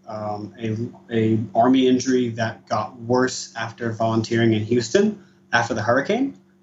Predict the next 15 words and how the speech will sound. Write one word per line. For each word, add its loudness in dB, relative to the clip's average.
Uh, -2
I 0
was -2
there 4
to -8
help -4
people -2
repair 0
their 0
houses -2
after 0
they -8
were -4
destroyed. -6
Um, 2